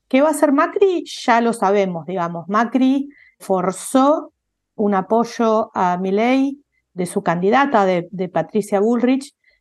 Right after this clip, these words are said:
y lo hizo, a mí me parece interesante no el apoyo, sino cómo lo hizo, ¿no? Es decir, fue un apoyo muy rápido, solo tres días después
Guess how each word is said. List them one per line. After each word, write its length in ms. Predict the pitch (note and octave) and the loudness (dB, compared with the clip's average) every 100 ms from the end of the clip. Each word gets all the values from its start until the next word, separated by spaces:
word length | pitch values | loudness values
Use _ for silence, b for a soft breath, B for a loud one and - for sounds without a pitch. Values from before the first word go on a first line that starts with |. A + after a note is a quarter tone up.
| - | -4
y 360 | B3 B3 C#4+ C#4+ | 0 2 2 2
lo 180 | A#3 | 2
hizo, 540 | B3 C#4+ C#4+ C#4+ C#4 C#4 | 2 0 0 0 0 -2
a 100 | A#3 | 0
mí 100 | C4 | 0
me 100 | E4+ | 0
parece 320 | E4+ D#4 D4+ | 0 -2 0
interesante 580 | D#4 C#4+ C4 D#4 D#4 C#4+ | -2 0 0 -2 -2 0
no 160 | D4 A4 | 0 2
el 80 | G4 | 2
apoyo, 720 | A3+ G3+ F#3+ - G3+ A#3+ C4+ _ _ _ _ | 0 -2 -4 -4 -4 -4 -6 _ _ _ _
sino 480 | - A3+ A#3+ C#4+ C#4+ | -6 -2 0 0 0
cómo 320 | D#4 C#4+ A#3 | 2 2 2
lo 140 | G#3 | 2
hizo, 460 | G3 F#3+ - D#3+ - _ _ | -2 -4 -10 -14 -14 _ _
¿no? 360 | F#3 C4 G#4+ - | -4 -4 -4 -6
Es 100 | G3 | -2
decir, 360 | A#3 A#3 B3 | -2 0 -2
fue 420 | A#3 - B3 B3 B3 B B - | -2 0 2 0 -2 B B -4
un 180 | A#3 A#3 | 0 0
apoyo 400 | A3+ A3+ A3 G3+ | 0 -4 -2 -2
muy 320 | G#3+ E4 G4 | 0 2 2
rápido, 720 | C4 A3 G#3+ A3 A3 D4 F#4 | 2 0 0 -2 0 -2 -4
solo 360 | - A#3 A#3 A3 | -8 -4 -2 -2
tres 240 | A3+ C4 | -4 -4
días 300 | A#3 B3+ C4 | -2 0 0
después 680 | A3+ F3+ - A#3 A#3 A3+ - | -2 -6 -6 -4 -4 -6 -14